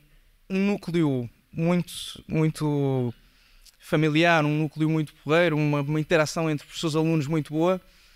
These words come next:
E falando aqui desta, e acabei por escolher a nova I M S, falando aqui desta interação, eu quando fui para Ciência de Dados,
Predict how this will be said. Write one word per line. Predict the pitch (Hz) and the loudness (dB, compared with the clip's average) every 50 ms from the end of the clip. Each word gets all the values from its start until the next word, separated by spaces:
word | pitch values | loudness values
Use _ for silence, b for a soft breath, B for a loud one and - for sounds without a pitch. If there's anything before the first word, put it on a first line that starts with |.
| b b b b b b b b | b b b b b b b b
E | - 165 | -12 -8
falando | - - 214 208 208 208 | -2 0 0 2 2 0
aqui | 202 - - 196 | 0 0 0 0
desta, | 180 185 165 - 175 170 175 - - | 0 0 0 0 -2 -2 -2 -4 -4
e | - 175 | -4 -2
acabei | 170 - 185 175 165 | -2 0 0 0 0
por | - | -2
escolher | - - - 165 156 | -4 -4 -4 -2 -2
a | |
nova | 151 151 147 139 139 | -2 -2 -2 -2 -4
I | 131 | -4
M | 123 120 113 | -2 -4 -4
S, | 107 107 - - - b b b b b b | -6 -8 -10 -12 -14 b b b b b b
falando | - - 214 208 214 208 | -6 -4 -2 0 0 0
aqui | 208 - 196 | -2 -2 0
desta | 165 175 160 - 180 | 0 0 0 0 -2
interação, | 165 151 - 160 151 139 - - 170 170 180 - | -2 0 2 2 0 0 0 -2 -2 -2 -2 -4
eu | - - 165 | -4 -4 -4
quando | 151 - 185 175 170 | -2 0 0 0 -2
fui | - - - 156 139 | -4 -4 -2 -2 -2
para | 127 - - 147 139 139 139 139 135 131 135 - _ _ _ _ _ _ _ _ _ _ _ - - _ _ - - | -2 -2 -2 -2 0 0 0 -2 -4 -4 -6 -10 _ _ _ _ _ _ _ _ _ _ _ -20 -20 _ _ -16 -8
Ciência | - - 170 147 - - 160 | -4 -2 -2 -2 0 0 -2
de | 143 139 | -2 0
Dados, | 147 170 175 185 175 - - - | 2 2 4 2 2 -2 -6 -8